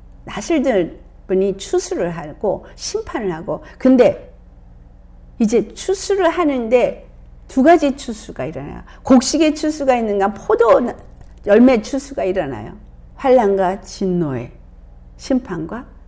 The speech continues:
그 다음에 구원의 심판이 두 가지가 일어난다는 거예요. 어디에 속하시겠습니까?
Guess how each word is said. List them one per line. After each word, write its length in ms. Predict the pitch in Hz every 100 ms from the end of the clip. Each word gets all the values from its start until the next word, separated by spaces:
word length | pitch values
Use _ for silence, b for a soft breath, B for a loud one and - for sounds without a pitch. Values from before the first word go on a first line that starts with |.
| -
그 100 | -
다음에 380 | 147 156 277 -
구원의 480 | - - 254 330 254
심판이 520 | - 240 226 180 165 - b -
두 180 | - 220
가지가 580 | 240 220 - - 170 - - -
일어난다는 600 | 208 185 170 160 - -
거예요. 140 | - - B B
어디에 340 | - 208 285
속하시겠습니까? 1120 | 302 285 269 247 - 208 - 147 165 - 151